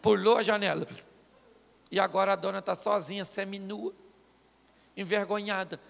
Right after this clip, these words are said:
cheia de gente querendo dar pedrada nela. Nem todo mundo, mas algumas pessoas. E vai ela pela rua, motivo de chacota,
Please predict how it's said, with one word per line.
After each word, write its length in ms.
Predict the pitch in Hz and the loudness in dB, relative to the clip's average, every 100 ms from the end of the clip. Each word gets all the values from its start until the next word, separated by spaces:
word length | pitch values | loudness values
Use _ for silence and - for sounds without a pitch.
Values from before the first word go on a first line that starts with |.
| - | -18
cheia 260 | - 202 226 | -6 0 0
de 120 | 185 | 0
gente 280 | 170 208 220 | -4 -4 -2
querendo 320 | 160 190 202 | -4 -4 -2
dar 160 | 185 190 | -2 0
pedrada 480 | 190 175 180 180 175 | 0 -2 0 0 -2
nela. 320 | 165 151 139 - - | -4 -8 -10 -16 -14
Nem 300 | 160 190 240 | -4 -4 -2
todo 340 | 226 247 226 | -2 -2 -2
mundo, 340 | 233 202 165 123 - _ _ _ _ _ _ _ _ - | -8 -8 -8 -12 -20 _ _ _ _ _ _ _ _ -10
mas 240 | 147 160 | -4 2
algumas 500 | 165 160 156 180 196 | 2 2 -2 -4 -8
pessoas. 600 | - 214 - 170 147 - - - _ 175 | -6 -6 -4 -4 -6 -10 -20 -20 _ -4
E 60 | |
vai 220 | 175 202 | 0 2
ela 180 | 202 208 | 2 0
pela 240 | 202 202 185 | 0 0 0
rua, 360 | 147 262 - - - | 0 -2 -2 -6 -6
motivo 360 | 196 - 240 185 | -6 -4 -6 -6
de 120 | 208 | -6
chacota, 680 | - 208 - 226 233 - | -2 -2 0 0 0 -2